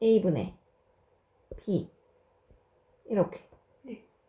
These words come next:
Speaker 1: 그러면 마이너스 이분의 일, 컴마, 마이너스 이분의 일을 대입하세요.
Speaker 2: 다요?
Speaker 1: 다.
Speaker 2: 일 사분의 일.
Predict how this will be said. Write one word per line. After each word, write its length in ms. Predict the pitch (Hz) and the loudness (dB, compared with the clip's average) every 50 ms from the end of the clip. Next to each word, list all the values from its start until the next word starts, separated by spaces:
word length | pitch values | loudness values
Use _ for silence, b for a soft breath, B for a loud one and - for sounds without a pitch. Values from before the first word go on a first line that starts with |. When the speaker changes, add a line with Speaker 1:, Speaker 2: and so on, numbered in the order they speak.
| _ _ _ _ _ _ _ _ _ - | _ _ _ _ _ _ _ _ _ -8
Speaker 1:
그러면 520 | - 233 220 226 254 294 349 403 415 - - _ _ _ - - - _ _ _ - | -2 0 0 2 2 2 2 2 0 -2 -6 _ _ _ -20 -20 -20 _ _ _ -6
마이너스 460 | - 196 190 202 202 202 208 208 - 180 | -2 0 2 2 2 2 0 -2 -2 -2
이분의 340 | 180 180 180 202 208 214 | -2 -2 0 2 4 6
일, 180 | 226 247 254 254 | 6 6 6 4
컴마, 1080 | 254 - 175 160 156 165 165 175 175 175 170 165 160 156 151 160 180 180 180 180 180 - - - - _ _ _ _ _ _ _ _ _ _ _ - - - _ _ _ - - _ _ _ _ - | 2 -2 0 0 2 2 4 4 4 4 2 2 0 0 -2 -4 -4 -4 -6 -6 -8 -10 -16 -20 -20 _ _ _ _ _ _ _ _ _ _ _ -20 -20 -20 _ _ _ -20 -20 _ _ _ _ -2
마이너스 340 | - 208 240 262 277 - 226 | 2 2 2 2 2 0 0
이분의 280 | 208 202 208 226 226 254 | 0 2 2 4 4 6
일을 380 | 294 302 240 170 175 - - - _ _ - | 6 6 4 4 2 -2 -6 -12 _ _ -2
대입하세요. 540 | - 208 214 208 - 202 180 180 - - - - _ _ _ _ - - - | 0 2 2 0 0 -2 -6 -6 -6 -8 -10 -12 _ _ _ _ -20 -20 -20
Speaker 2:
다요? 420 | - - - 196 185 185 180 185 190 - _ _ _ _ | -20 -16 -10 -8 -6 -4 -4 -6 -8 -10 _ _ _ _
Speaker 1:
다. 300 | - - - 151 151 - - _ _ _ _ _ _ _ _ _ _ _ _ _ _ _ _ _ _ _ _ _ - | -14 -12 -10 -10 -12 -12 -18 _ _ _ _ _ _ _ _ _ _ _ _ _ _ _ _ _ _ _ _ _ -14
Speaker 2:
일 180 | 240 208 190 | -12 -12 -12
사분의 480 | 190 - - 220 220 - - 214 202 190 | -12 -14 -16 -16 -18 -16 -14 -12 -10 -10
일. 100 | 190 | -10